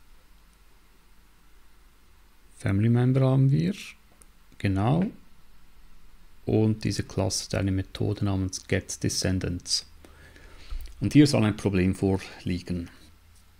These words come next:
Schauen wir uns das mal an. Also die Methode ist public, gibt ein Dictionary zurück, welche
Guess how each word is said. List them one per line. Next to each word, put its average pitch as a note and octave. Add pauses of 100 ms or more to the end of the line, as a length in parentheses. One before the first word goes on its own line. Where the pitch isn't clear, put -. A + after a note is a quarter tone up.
(400)
Schauen F#2
wir F#2+
uns F#2+
das -
mal F2+
an. E3+ (1300)
Also F#2+
die G2
Methode F#2+
ist -
public, C3
gibt -
ein F#2+
Dictionary A#2
zurück, -
welche F#2+